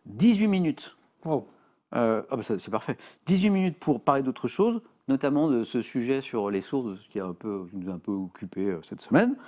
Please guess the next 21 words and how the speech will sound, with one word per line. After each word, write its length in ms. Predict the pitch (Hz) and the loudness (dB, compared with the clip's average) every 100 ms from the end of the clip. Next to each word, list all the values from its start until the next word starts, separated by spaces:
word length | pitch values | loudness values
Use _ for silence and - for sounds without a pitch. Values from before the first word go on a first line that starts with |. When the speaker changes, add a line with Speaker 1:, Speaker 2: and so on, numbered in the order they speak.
| - - | -6 2
Speaker 1:
On 80 | |
va 60 | 202 | 4
en 100 | 98 | 4
parler. 340 | 208 131 220 - - - - - 127 | 4 4 2 0 -20 -20 -20 -2 2
Euh, 640 | 117 113 110 107 107 104 - | 4 4 2 2 0 0 2
et 160 | 143 | 6
une 120 | 247 | 8
minute 280 | 233 226 240 | 6 4 2
pour 140 | 190 175 | 2 2
résumer 240 | 180 190 | 2 0
ta 100 | 165 | 0
vie. 120 | 120 - _ _ - - - 1047 807 831 784 855 - 740 719 359 - - 127 123 | -2 -8 _ _ -2 2 2 2 2 2 2 2 0 -2 -4 -6 -12 -12 0 4
Speaker 2:
Nice. 420 | 156 147 - - | 4 4 -6 0
Speaker 1:
Augustin, 480 | 147 160 170 180 131 - - | 2 2 0 -2 -2 -6 -4
Speaker 2:
Je 60 | 131 | -2
Speaker 1:
euh, 180 | 127 131 | 0 2
Speaker 2:
m'appelle 260 | 123 139 | 4 4
Augustin. 320 | 135 123 - | 2 0 0
Speaker 1:
Augustin, 320 | 160 175 147 123 | 2 2 0 2
t'es, 320 | 131 135 135 - | 4 2 -2 -4
t'es, 180 | - 147 | 2 2